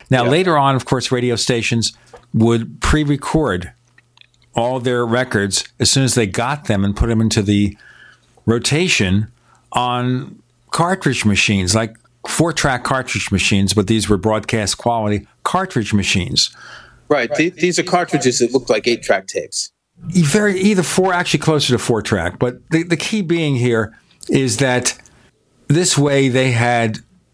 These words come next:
Speaker 1: the same quality from the first day they played that recording till the time they stopped playing it. Later on, they put them on digital.
Speaker 2: Well,
Speaker 1: They
Speaker 2: those tapes,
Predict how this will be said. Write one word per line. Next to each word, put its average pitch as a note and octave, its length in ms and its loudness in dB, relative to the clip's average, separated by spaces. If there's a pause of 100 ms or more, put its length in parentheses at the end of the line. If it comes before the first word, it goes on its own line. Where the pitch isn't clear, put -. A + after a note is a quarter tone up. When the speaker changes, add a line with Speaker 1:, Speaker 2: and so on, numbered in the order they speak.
(220)
Speaker 1:
the B2+ 100 0
same C3+ 340 0
quality A#2 600 0
from G#2 680 -2 (680)
the A2 100 2
first B2+ 320 -2
day B2 100 0
they G#2+ 160 0
played A2 320 -2
that G#2 160 -2
recording G#2 600 0 (480)
till A#2 160 0
the G#2 100 -2
time A2 260 0
they G#2+ 100 0
stopped G#2+ 300 -2
playing C#3 260 0
it. E2 100 -6 (300)
Later C3+ 340 4
on, C3 160 2
they A#2+ 140 4
put B2 300 -2
them A2+ 260 -2
on G#2 460 0
digital. F#2+ 520 0 (420)
Speaker 2:
Well, G3 220 0
Speaker 1:
They - 80 -2
Speaker 2:
those A#3+ 220 0
tapes, C4 380 -2